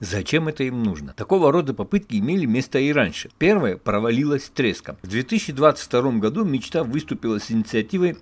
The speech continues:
запретить использование суррогатного материнства для иностранцев. Сделано это было с большой помпой. "Вот видите, какие мы патриоты и моралисты. Мы препятствуем вывозу грузинского гена за рубеж".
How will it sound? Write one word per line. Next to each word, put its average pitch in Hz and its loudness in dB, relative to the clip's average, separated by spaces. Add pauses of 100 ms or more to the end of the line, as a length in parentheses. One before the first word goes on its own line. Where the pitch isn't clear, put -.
(140)
запретить 123 -4
использование 104 -2
суррогатного 107 -2
материнства 104 0
для 101 -2
иностранцев. 135 -4
Сделано 156 2
это 135 -4
было 135 -2
с 107 -4
большой 113 -2
помпой. - -4 (140)
"Вот 95 -6
видите, 135 -4
какие 123 -4
мы 117 0
патриоты 117 -2
и 120 -4
моралисты. 110 -2
Мы 117 0
препятствуем 123 0
вывозу 117 -2
грузинского 113 -2
гена 107 -2
за 98 -2
рубеж". 92 -6